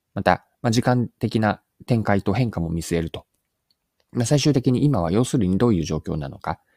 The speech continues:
これから競争環境はどうなっていくのか、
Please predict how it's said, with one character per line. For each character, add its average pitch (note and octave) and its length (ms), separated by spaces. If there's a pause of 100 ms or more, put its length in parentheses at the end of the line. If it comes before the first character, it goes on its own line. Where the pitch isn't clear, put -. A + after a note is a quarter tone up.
(120)
こ B2 120
れ A#2 60
か A2+ 100
ら A2 100
競 A2 140
争 G#2 180
環 F2+ 180
境 D#2+ 140
は F#2 140
ど D3 160
う - 20
な G#2+ 100
っ - 80
て - 100
い E2 60
く - 100
の C#2+ 100
か、 E2 220